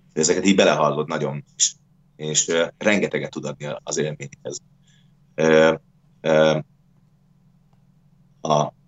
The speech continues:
visszatérve annyi, hogy a, a God of War-nak a zenéje, az egy, az, az, ö, nem csak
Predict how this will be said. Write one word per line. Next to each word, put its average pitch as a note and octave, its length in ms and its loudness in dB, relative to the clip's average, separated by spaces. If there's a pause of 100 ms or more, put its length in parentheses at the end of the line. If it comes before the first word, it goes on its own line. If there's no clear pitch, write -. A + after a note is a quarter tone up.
(460)
visszatérve F#2+ 420 4
annyi, F#2 100 0
hogy D#2+ 100 -6
a, D#2+ 240 0
a D#2+ 100 -10
God G2+ 160 2
of - 180 2
War-nak F2+ 240 0
a D2+ 40 -6
zenéje, A2 500 -6
az D#2+ 140 -2
egy, D2+ 160 -2 (140)
az, D#2 320 0 (260)
az, D2+ 300 -4
ö, D#2 220 2 (760)
nem B2 280 0
csak - 300 -4